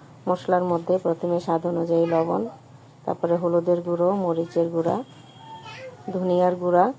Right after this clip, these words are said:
তারপরে এক চামচ রসুনের বাটা আর এক চামচ আদা বাটা। তারপরে দিয়ে দিলাম আমি, আহ, যে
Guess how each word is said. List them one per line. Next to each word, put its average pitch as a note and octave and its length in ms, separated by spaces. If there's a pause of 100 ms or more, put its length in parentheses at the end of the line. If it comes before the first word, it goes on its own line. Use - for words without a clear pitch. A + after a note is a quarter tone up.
(1700)
তারপরে F#3+ 280
এক F3 140
চামচ F3+ 420
রসুনের F3 640 (400)
বাটা E3+ 280 (100)
আর E3+ 100
এক E3 180
চামচ F3 320 (100)
আদা E3 300
বাটা। E3+ 300 (1900)
তারপরে F3+ 380
দিয়ে F3+ 220
দিলাম F3 420
আমি, E3+ 260 (800)
আহ, E3 480 (1300)
যে F3 120